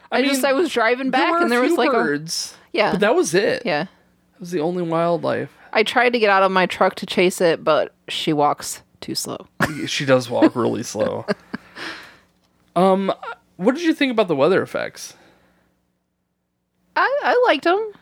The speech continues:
Speaker 2: I mean,
Speaker 1: I don't, did it rain in your game outside of the last day?
Speaker 2: Yeah.
Speaker 1: Yeah?
Speaker 2: Yeah, there
Speaker 1: Okay.
Speaker 2: was a couple, uh, you had the same, same,
Speaker 1: Same.
Speaker 2: I, I think it was the same exact, like,
Speaker 1: The
Speaker 2: weather.
Speaker 1: exact same
Speaker 2: Yeah.
Speaker 1: weather. Yeah. I wondered if that was the case.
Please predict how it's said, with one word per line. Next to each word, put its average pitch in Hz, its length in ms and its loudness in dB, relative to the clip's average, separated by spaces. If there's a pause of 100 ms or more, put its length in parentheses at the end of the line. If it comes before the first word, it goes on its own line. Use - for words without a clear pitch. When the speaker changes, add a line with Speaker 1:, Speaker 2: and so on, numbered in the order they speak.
(120)
Speaker 2:
I - 40 -6
mean, 311 380 -2 (200)
Speaker 1:
I 247 100 6
don't, 403 440 -2
did 302 160 4
it 381 200 0
rain 175 500 -2
in 320 120 0
your 311 160 0
game 311 320 0
outside 240 380 0
of 269 60 -2
the 254 60 2
last 214 460 2
day? 202 380 -6 (160)
Speaker 2:
Yeah. 254 240 4 (220)
Speaker 1:
Yeah? 202 300 -2 (100)
Speaker 2:
Yeah, 277 140 4
there 285 120 4
Speaker 1:
Okay. 320 40 4
Speaker 2:
was 359 140 4
a 392 40 4
couple, 233 460 2 (160)
uh, 240 60 4
you 202 340 0
had 381 180 2
the 269 80 -4
same, 226 300 2 (240)
same, 285 280 0
Speaker 1:
Same. - 40 4
Speaker 2:
I, - 100 2 (240)
I 254 40 6
think 427 160 2
it 427 60 6
was 240 100 4
the 170 60 0
same 180 400 2
exact, 175 640 -2
like, 147 220 -2
Speaker 1:
The 156 180 4
Speaker 2:
weather. 135 200 4
Speaker 1:
exact 135 220 2
same 135 240 -2
Speaker 2:
Yeah. 139 180 4
Speaker 1:
weather. 131 360 -4
Yeah. 101 380 -8
I 156 100 0
wondered 139 380 2
if 113 140 -4
that 113 160 4
was 113 180 -6
the 90 80 -12
case. 95 440 -8